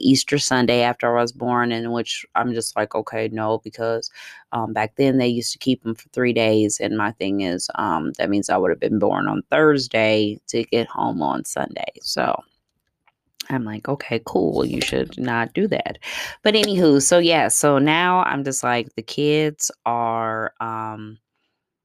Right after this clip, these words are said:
today, you know, I'm just like, "I'm gonna do my kids' hair," you know what I'm saying? And I'm like, um, they're going to their grandma's today. They're, they're,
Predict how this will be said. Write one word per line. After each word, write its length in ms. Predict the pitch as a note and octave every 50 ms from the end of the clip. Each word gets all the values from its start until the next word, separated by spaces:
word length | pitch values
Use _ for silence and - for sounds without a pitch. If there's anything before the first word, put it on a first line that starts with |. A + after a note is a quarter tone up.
| _ _ _ _ _ - - _
today, 420 | - - C3+ C3+ C3 C3 C3 C3 C3+
you 200 | C3+ C#3 C3+ B2+
know, 180 | B2+ B2 B2 B2
I'm 160 | B2 B2+ B2+
just 160 | A#2+ A#2 -
like, 140 | A#2 A#2 A2+ -
"I'm 140 | A#2+ B2+
gonna 180 | B2 A#2+ A#2 A2+
do 140 | A2 A2+ A2+
my 180 | A2 G#2 F#2+
kids' 280 | G#2 - - - - -
hair," 680 | - - F3 F3+ F3+ F3+ F3 F3 F3 F3 E3+ F3 E3+
you 180 | E3 E3+ E3 D#3+
know 80 | D#3+ D#3+
what 60 | D#3
I'm 100 | D#3 D#3
saying? 500 | D#3 - D#3+ D#3 D#3 D3+ D3+ D3+ D3+ D3
And 220 | - - - -
I'm 180 | B2 B2 B2 B2
like, 380 | B2 A#2+ A#2 A2+ A2+ A#2 A2+ - - -
um, 280 | A#2+ A#2+ A#2+ A#2 A2+ A#2
they're 140 | A#2+ A#2+
going 240 | A#2 B2+ B2 A#2+ A#2
to 140 | - - A#2+
their 140 | A#2 B2 -
grandma's 680 | - - F3 F3+ F3+ F3+ F3 F3 E3+ E3+ E3+ E3+ - -
today. 640 | - - E3+ E3 D#3+ D#3+ D#3+ D#3 D#3 D#3 D#3 D#3
They're, 320 | D3+ D3 B2+ B2+ B2 B2 A#2+
they're, 320 | - B2+ B2+ B2 B2 B2+